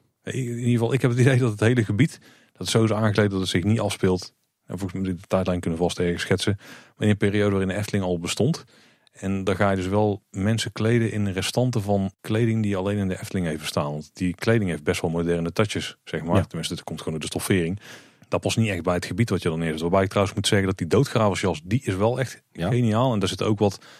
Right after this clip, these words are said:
Speaker 1: van die stofjes aan de onderkant of zo. Ik denk dat dat de perfecte manier is om te verwerken. Maar ik vind die andere, ehm, nou, vooral die stukken die initieel in het Brabants Dagblad stonden,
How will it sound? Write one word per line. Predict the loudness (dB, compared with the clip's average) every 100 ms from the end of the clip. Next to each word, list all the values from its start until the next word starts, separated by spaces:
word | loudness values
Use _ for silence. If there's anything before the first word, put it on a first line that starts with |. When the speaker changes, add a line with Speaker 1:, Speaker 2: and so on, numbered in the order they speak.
| _ _ _
Speaker 1:
van | -6 0
die | 0 0
stofjes | -2 -2 -4
aan | -2
de |
onderkant | 0 0 0 0 0
of | 2
zo. | 2 2
Ik | 0
denk | -2
dat | 0
dat | 2 2 -2 -8
de | -14
perfecte | -2 -2 -2
manier | -4 -2 0
is |
om | 0 -2
te | -2
verwerken. | 0 0 0 -4 -8 -18 -20 _ _
Maar | -8
ik |
vind | -2 0 0
die | -2 -2
andere, | 0 4 4 2 -2 -4
ehm, | 0 2 2 0
nou, | -2 -6 -4 -4
vooral | 0 -2
die | 0
stukken | -2 0
die | 0
initieel | 0 -2 0
in | 0
het | 2
Brabants | 2 2 2
Dagblad | 0 0 2
stonden, | 2 2 0